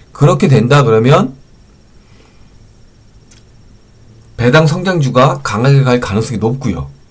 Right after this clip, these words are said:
그렇지 않고 만약에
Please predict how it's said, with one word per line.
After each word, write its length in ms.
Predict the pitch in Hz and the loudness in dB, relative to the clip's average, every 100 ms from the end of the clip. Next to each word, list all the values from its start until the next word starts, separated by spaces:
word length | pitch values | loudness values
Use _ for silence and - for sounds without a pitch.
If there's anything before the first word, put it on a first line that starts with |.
| - - - - - _ - - - - - - - - - - - | -20 -20 -20 -20 -20 _ -20 -20 -20 -20 -20 -20 -20 -20 -20 -20 -8
그렇지 380 | - 131 139 156 | 0 2 2 2
않고 580 | 110 101 131 151 - - - _ - | 0 0 0 0 0 -8 -20 _ -8
만약에 680 | 127 123 139 104 104 127 | -2 2 2 2 0 -2